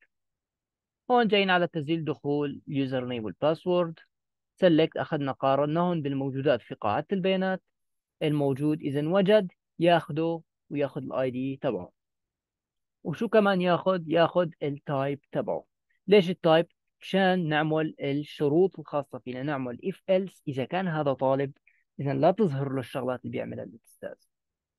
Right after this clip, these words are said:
إذا كان أستاذ، أعطيه الشغلات والميزات وصلاحيات الأستاذ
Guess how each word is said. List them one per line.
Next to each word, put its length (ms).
إذا 160
كان 280
أستاذ، 500
أعطيه 260
الشغلات 640
والميزات 640
وصلاحيات 580
الأستاذ 500